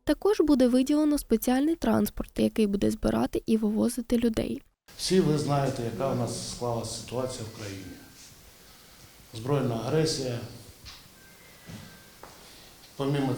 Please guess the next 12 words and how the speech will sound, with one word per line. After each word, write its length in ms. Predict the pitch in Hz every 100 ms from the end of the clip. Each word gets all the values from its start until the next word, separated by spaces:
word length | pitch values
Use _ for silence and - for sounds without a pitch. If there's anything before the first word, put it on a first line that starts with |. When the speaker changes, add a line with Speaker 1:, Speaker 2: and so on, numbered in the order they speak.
| 139
Speaker 2:
цього, 280 | 139 127
ще 220 | - 127 123
у 60 |
нас 140 | 117 113 110
дуже-дуже 500 | 131 123 120 123 113
багато 460 | 110 120 120 - 110 101 - - - - - - - - -
підприємств, 640 | 143 135 147 147 160 - 131
які 280 | 123 135 120 - - - - - - - - -
і 80 | 151
в 60 | 143
мирний 340 | 165 160 151
час 380 | 156 147 123